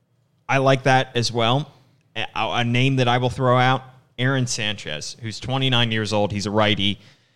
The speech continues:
He was a, an all-star six years ago in twenty sixteen with Toronto, and he signed a one-year, four million dollar deal with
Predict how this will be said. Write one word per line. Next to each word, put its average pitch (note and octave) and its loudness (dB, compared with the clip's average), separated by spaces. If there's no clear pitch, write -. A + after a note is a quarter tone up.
He E3 0
was G3 2
a, G3+ 2
an D3+ 0
all-star C#3+ 4
six - 0
years C3+ 0
ago E2 -8
in A2 -6
twenty C3 2
sixteen A#2+ -2
with G#2+ -6
Toronto, G#2+ 0
and A2+ -8
he G#2+ -4
signed B2 0
a - 0
one-year, C3+ 2
four C#3+ -2
million C#3 0
dollar B2+ 4
deal B2 0
with A#2 -2